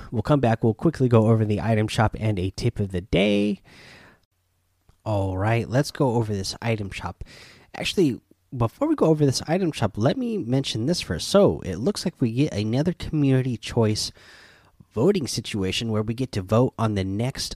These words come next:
item in the item shop. Uh,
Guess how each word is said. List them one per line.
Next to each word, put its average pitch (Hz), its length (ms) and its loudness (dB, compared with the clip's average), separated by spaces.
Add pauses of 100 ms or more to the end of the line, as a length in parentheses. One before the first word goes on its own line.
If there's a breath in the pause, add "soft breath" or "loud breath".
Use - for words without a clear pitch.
(120)
item 131 440 2
in 110 120 -2
the 98 160 -6 (140)
item 156 320 0
shop. 87 420 -2 (440 loud breath)
Uh, 87 100 0